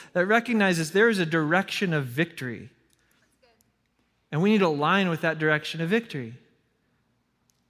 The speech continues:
You can jump on there and pull in whatever direction you want, but you're not gonna see effectiveness until you align with the direction of victory,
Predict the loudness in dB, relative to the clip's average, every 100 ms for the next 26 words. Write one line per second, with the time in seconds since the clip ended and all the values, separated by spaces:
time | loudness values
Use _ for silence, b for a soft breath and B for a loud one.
0 | _ -2 0 2 2 2 2 2 2 2
1 | 2 2 0 0 0 2 2 2 2 2
2 | 0 -4 -2 0 -2 -2 -4 0 0 0
3 | -4 -8 -6 -8 -2 -2 -2 -6 -8 -10
4 | -10 -6 -4 -2 -2 -2 -4 -6 -6 -2
5 | -4 -4 -10 -8 -10 -10 -18